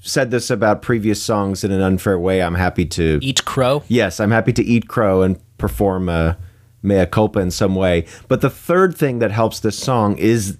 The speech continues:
Speaker 1: is the seasonal context. It is obvious, and the song is released on a kind of Advent album. It is,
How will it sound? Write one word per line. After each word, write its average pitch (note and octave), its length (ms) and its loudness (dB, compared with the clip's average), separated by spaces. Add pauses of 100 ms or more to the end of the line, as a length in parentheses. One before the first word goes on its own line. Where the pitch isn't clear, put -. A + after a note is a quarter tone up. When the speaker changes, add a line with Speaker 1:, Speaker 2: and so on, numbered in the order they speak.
Speaker 1:
is A2+ 320 2
the G#2+ 120 2
seasonal A2 720 0
context. - 800 -2 (380)
It A2 140 0
is A2 220 0 (100)
obvious, A2 840 0
and F#2+ 280 0
the F#2 60 -2
song G#2+ 320 -2
is F#2+ 140 -4
released G2 480 2
on F#2 220 0
a F2 60 0
kind F2+ 260 -2
of D#2 160 -2
Advent G#2+ 580 0
album. F#2+ 720 0 (420)
It F#2+ 120 2
is, D#2 260 0